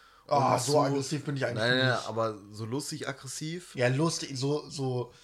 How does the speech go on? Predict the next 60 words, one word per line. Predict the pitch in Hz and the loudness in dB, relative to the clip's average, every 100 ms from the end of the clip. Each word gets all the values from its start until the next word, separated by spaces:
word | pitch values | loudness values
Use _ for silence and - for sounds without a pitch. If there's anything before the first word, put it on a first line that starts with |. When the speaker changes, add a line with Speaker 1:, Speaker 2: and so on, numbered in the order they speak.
| _ | _
Speaker 1:
so, | - 139 - - - | -8 -6 -4 -6 0
<laughs> | 190 143 | 2 2
„Ihr | 131 | -4
Ficker, | - 156 143 | -2 -4 -2
Alter.“ | 131 127 131 127 | -2 -2 -4 2
Speaker 2:
Ja, | 131 | 2
genau, | 156 147 127 | 4 4 4
Speaker 1:
Ja, | 110 | 4
Speaker 2:
genau, | 110 139 127 | 4 4 4
Speaker 1:
genau, | 113 117 | 0 -2
Speaker 2:
genau, | 110 | -2
Speaker 1:
so, | 95 87 - | -4 -6 -10
Speaker 2:
ja. | - 117 | -10 -8
Speaker 1:
sowas. | 107 - - - - - | -8 -14 -20 -20 -20 -10
Na, | - - | -6 -4
aggressiv | 139 135 - 185 165 | -2 -2 -4 -6 -4
habe | 160 | -4
ich | 151 | -2
eigentlich | 135 135 127 | -6 -6 -6
gar | 131 123 | -4 -2
nicht | 110 104 | -4 -10
so, | 113 | -12
wenn | 113 | -10
ich | 117 | -12
betrunken | - 120 117 113 123 | -14 -14 -14 -12 -12
bin. | 117 - _ | -12 -16 _
Ich | 127 | -10
bin | 135 135 | -4 -2
nie | 135 | -2
so | 120 | -4
richtig, | 120 123 120 - _ - - - - - _ - | -8 -8 -10 -10 _ -20 -20 -20 -20 -20 _ -12
ich | 120 | -4
hau | 131 135 - - | -2 -2 -8 -8
Speaker 2:
Nee, | 95 107 | -2 0
Speaker 1:
dir | |
Speaker 2:
nicht | 117 135 | 2 2
Speaker 1:
wirklich | 127 117 | 0 -2
auf | 113 | -4
die | - | -4
Speaker 2:
aggressiv. | 120 143 147 | -4 -2 -2
Speaker 1:
Fresse. | 123 - _ _ _ | -6 -10 _ _ _
Speaker 2:
So | - | -8
lustig | 107 113 104 | -6 -6 -6
aggressiv | 92 82 90 95 | -10 -12 -14 -8
Speaker 1:
Ja, | 123 113 | -6 -4
Speaker 2:
meine | 104 | -6
ich | |
Speaker 1:
genau. | 98 170 87 | -6 -8 -8
Speaker 2:
so, | |
ne? | 87 95 113 _ _ _ _ _ | -10 -10 -12 _ _ _ _ _
Eu-, | - 110 | -8 -6
euphorisiert | 107 113 - 113 107 104 107 | -4 -6 -4 -6 -6 -6 -8
meine | 98 90 | -8 -8
ich | 127 | -6
Speaker 1:
Ja, | 120 | -6
Speaker 2:
halt | 78 | -8
so. | - | -8
Speaker 1:
genau, | 135 117 | -6 -4
euphorisiert, | 117 131 127 120 113 107 | -4 -8 -8 -10 -10 -12
genau. | 104 110 107 113 | -12 -14 -14 -18